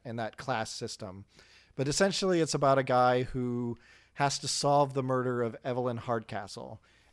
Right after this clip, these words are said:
And, um, he jumps into, he relives the day, um, as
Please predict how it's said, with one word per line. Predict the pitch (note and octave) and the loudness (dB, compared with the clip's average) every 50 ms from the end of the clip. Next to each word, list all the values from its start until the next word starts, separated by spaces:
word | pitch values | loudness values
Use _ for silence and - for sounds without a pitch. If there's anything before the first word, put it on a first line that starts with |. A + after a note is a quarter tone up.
| _ - | _ -6
And, | C3 B2 A#2+ A#2 A#2 A#2+ A#2 A#2+ A2+ - - _ - - _ - | -4 -4 -2 -2 -4 -4 -6 -8 -10 -12 -14 _ -20 -16 _ -6
um, | B2+ A#2 A2 G#2+ G#2+ G#2+ G#2+ G#2 G#2+ G#2+ _ _ _ _ _ _ _ | -4 -2 -2 -2 -4 -6 -8 -10 -12 -16 _ _ _ _ _ _ _
he | _ - D3 C#3 | _ -6 -6 -4
jumps | B2 - D#3+ D#3 D#3+ D3+ - - | -2 2 2 2 2 2 -2 -4
into, | F3 D3 C#3+ C3+ - - C#3 C3+ C3 B2+ B2+ B2 C3 C#3 - - | -4 -4 -4 -4 -4 -4 -2 -2 0 0 -2 -2 -4 -6 -8 -12
he | - A#2+ D3 C#3 | -10 -6 -6 -4
relives | B2+ C#3+ D#3 E3 E3 E3+ E3 D3 C#3 B2 | -2 0 0 0 2 2 0 0 -2 -4
the | C#3 C3 | -4 -4
day, | A#2 C3+ C3 C3 A#2+ A2 G#2+ G2+ G2 G2 G2+ - _ _ _ _ _ _ _ _ _ _ _ - | 0 0 2 2 2 0 0 -2 -4 -6 -10 -12 _ _ _ _ _ _ _ _ _ _ _ -8
um, | A#2+ A#2 A#2 A2 G#2+ A2 A2 A2+ A2 - _ _ _ _ _ - | -6 -6 -6 -6 -8 -10 -12 -14 -16 -18 _ _ _ _ _ -6
as | - B2+ B2 A#2+ A#2+ A#2 A#2 A2+ - - - | -4 -2 -2 0 -2 -4 -4 -6 -8 -10 -10